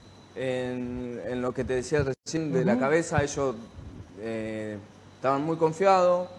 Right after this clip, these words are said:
Speaker 1: nos habían ganado tres a uno allá y, y le dolió la derrota. Y ahí deben tener un poquito de duda ahora.
Speaker 2: Y ahí es donde tienen que aprovechar.
Speaker 1: Y ahora es donde tenemos que aprovechar nosotros. Y, y los chicos tienen mucha, mucha ganas de, de lograr el campeonato y tienen mucha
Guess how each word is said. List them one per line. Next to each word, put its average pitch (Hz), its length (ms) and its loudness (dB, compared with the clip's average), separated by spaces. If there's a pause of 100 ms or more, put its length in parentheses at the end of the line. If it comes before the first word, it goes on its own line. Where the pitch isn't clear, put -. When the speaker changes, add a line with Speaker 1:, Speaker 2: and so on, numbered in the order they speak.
(220)
Speaker 1:
nos 120 140 -8
habían 123 220 -2
ganado 135 240 -2
tres 143 160 0
a - 20 4
uno 147 140 0
allá 170 320 0
y, 170 60 0 (760)
y 131 60 -8
le 131 160 0
dolió 151 380 4
la 135 160 2
derrota. 120 440 -2
Y 135 140 -6
ahí 170 320 -6 (100)
deben 185 380 0
tener 175 260 2
un 156 120 -4
poquito 143 380 -2
de 135 100 4
duda 120 260 2
ahora. 117 240 0
Speaker 2:
Y - 40 0
ahí 151 180 0
es 170 100 0
donde 175 180 -2
tienen 147 220 -6
que 135 60 -6
aprovechar. 135 380 -4
Speaker 1:
Y 135 60 0
ahora 165 300 2
es 160 60 2
donde 143 240 0
tenemos 139 220 -4
que 131 60 -6
aprovechar 123 400 -6
nosotros. 107 520 -6
Y, 101 440 -6 (540)
y 135 80 -6
los 127 140 0
chicos 156 260 -2
tienen 147 260 -4
mucha, 160 460 -2
mucha 156 380 -4
ganas 139 300 -2
de, 117 300 -4
de 117 120 -2
lograr 127 380 0
el 127 100 -2
campeonato 143 600 0
y 127 80 -2
tienen 135 220 -6
mucha 135 440 -4